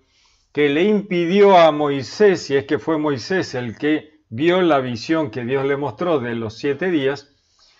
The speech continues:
que le impidió a Moisés ver al sol,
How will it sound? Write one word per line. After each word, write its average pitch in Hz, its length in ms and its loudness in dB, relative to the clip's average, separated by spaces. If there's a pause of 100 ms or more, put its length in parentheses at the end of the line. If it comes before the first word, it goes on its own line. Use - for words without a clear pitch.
(840)
que 175 160 4
le 185 200 6
impidió 208 560 2
a 220 40 8
Moisés 170 540 -2
ver 156 240 4
al 135 140 2
sol, 107 340 -10